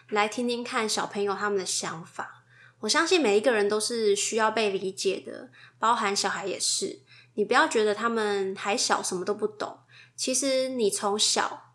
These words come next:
用什么样的方式来教育他们，真的都会深深的影响到他们。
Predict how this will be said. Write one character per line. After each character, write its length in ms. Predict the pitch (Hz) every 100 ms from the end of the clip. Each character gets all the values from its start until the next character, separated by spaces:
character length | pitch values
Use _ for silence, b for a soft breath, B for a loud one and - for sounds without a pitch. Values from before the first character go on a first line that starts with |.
| -
用 140 | 254
什 180 | 269 214
么 80 | 190
样 100 | 233
的 80 | 220
方 240 | 214 202
式 140 | 208 220
来 100 | 185
教 340 | - 226 202
育 60 | 202
他 180 | 196 175
们， 300 | 185 160 - B B B
真 240 | - 254
的 100 | 277
都 140 | 233 226
会 120 | 240
深 280 | 226 220 214
深 200 | 214 214
的 80 | 202
影 180 | 185
响 220 | 190 190 170
到 120 | 185
他 240 | - 180
们。 220 | 170 170